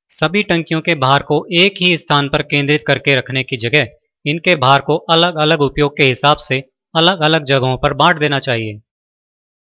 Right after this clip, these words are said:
किचन से जुड़ी टंकियों को पूर्व में रखा जा सकता है, जबकि बाथरूम और टॉयलेट से जुड़ी टंकियों को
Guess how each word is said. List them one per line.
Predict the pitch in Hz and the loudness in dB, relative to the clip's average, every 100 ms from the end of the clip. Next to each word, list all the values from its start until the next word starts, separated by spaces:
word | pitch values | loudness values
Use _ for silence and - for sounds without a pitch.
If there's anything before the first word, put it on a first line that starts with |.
| _ _ _ | _ _ _
किचन | 160 - 208 | 2 4 4
से | 208 196 | 4 4
जुड़ी | 190 208 | 4 6
टंकियों | 165 151 160 156 | 4 2 2 4
को | 170 | 2
पूर्व | 160 - 160 165 | 0 2 2 4
में | 170 143 | 6 6
रखा | 127 135 | 4 2
जा | 127 | 2
सकता | 127 143 - | 2 0 2
है, | 147 185 208 _ _ - | 2 2 -2 _ _ -2
जबकि | 160 160 175 | -2 0 -2
बाथरूम | 139 123 127 151 151 151 | 2 4 4 2 0 0
और | 160 180 - | 2 2 4
टॉयलेट | 139 151 185 | 4 4 4
से | - | 2
जुड़ी | 160 160 | 2 2
टंकियों | 160 139 147 170 | 2 0 2 0
को | 170 127 123 | 2 -2 -4